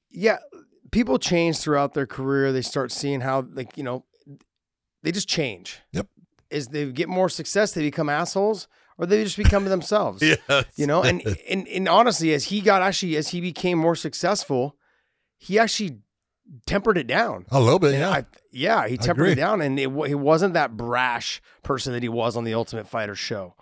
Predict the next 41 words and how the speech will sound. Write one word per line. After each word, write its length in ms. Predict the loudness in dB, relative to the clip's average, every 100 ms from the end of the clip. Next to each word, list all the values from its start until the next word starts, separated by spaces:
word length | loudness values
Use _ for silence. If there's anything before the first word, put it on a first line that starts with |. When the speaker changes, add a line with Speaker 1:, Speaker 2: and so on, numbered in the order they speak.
| _ _ _ _ -2
Speaker 1:
But 100 | 6
he 80 |
also, 360 | 6 6 6 6
I 100 | 4
think 160 | 0 -2
he 180 | 2
also 320 | 4 4 2 2
understood, 420 | 2 -2 -2 -2
'cause 80 | -4
he's 160 | -4
a 40 | -2
smart 340 | -2 -2 -2
guy, 240 | -4 -2
he 120 | 0 2
also 300 | 2 0 0
understood 520 | 0 -2 -2 -2 -2 _ _ _
on 140 | 0 2
that 180 | 0 -2
show 380 | 0 2 2
it 40 | 2
was 140 | -2
about 240 | 0 -2 -2
drama. 500 | -4 -2 -2 -6 -16 _ -14
Speaker 2:
Yeah. 120 | -8
Speaker 1:
It 60 | 0
wasn't 300 | 0 2 2
about 260 | 4 2 2
anything 360 | -2 -2 -4
else. 340 | -4 -6 -8 -10
It 40 |
was 140 | -8 -2
about 220 | -2 -2
drama. 380 | -6 -6 -6 -8
You 80 | -8
know, 80 |
people, 340 | -6 -4 -4 -4
sure, 200 | -4 -2
they 60 | -2
like 220 | -2 -4
the 80 | -8
fights, 380 | -6 -6 -6